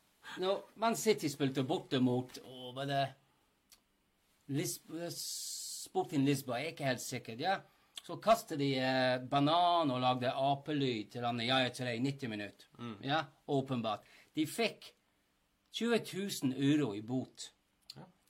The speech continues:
Speaker 2: Neste kamp, City var tredve sekund for sent å komme ut for andre omgang.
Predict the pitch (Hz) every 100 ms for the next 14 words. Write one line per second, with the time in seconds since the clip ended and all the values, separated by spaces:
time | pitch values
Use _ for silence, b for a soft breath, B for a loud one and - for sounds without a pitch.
0 | 160 226 226 214 196 190 165 139 - -
1 | 240 - 143 123 - - 226 196 208 -
2 | 196 - 214 202 107 - _ _ _ _
3 | _ _ _ _ _ - 143 175 190 151
4 | - 131 151 147 117 135 127 110 101